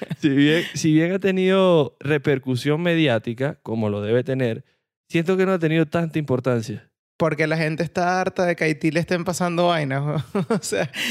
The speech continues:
Speaker 2: tú te medio volteas y Haití, ah, se está hundiendo. Ha-, Haití, eh, huelga. Haití mataron al presidente.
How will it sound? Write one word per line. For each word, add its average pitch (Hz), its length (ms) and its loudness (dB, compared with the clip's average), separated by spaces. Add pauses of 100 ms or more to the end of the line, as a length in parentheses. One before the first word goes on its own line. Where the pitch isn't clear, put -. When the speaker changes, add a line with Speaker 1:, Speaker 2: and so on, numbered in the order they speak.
(240)
Speaker 2:
tú 170 140 2
te 220 120 2
medio 240 360 4
volteas 220 460 2
y 233 80 2
Haití, 226 340 0
ah, 285 300 4
se 226 120 0
está 220 180 2
hundiendo. 165 500 -2 (380)
Ha-, 185 280 -2
Haití, 240 680 0
eh, 208 280 2
huelga. 165 560 0 (100)
Haití 185 500 -4
mataron 214 420 -2
al 214 80 -2
presidente. 175 640 -4